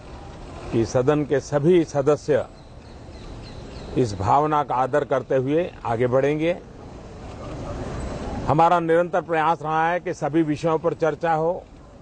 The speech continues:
खुल करके चर्चा हो, तेज तर्रार चर्चा हो, तीखी तमतमती चर्चा हो, लेकिन चर्चा तो हो,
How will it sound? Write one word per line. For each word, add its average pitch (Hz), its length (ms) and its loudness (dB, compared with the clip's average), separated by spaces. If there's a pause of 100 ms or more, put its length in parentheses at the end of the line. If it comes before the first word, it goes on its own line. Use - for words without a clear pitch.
(720)
खुल 165 220 2
करके 180 380 2
चर्चा 180 420 0
हो, 175 420 -2 (2750)
तेज 185 240 4 (100)
तर्रार 165 380 4
चर्चा 185 400 0
हो, 175 340 -2 (1040)
तीखी 156 320 0
तमतमती 175 640 0
चर्चा 196 380 0
हो, 180 140 2
लेकिन 196 280 0
चर्चा 185 380 4
तो 247 200 4
हो, 269 380 2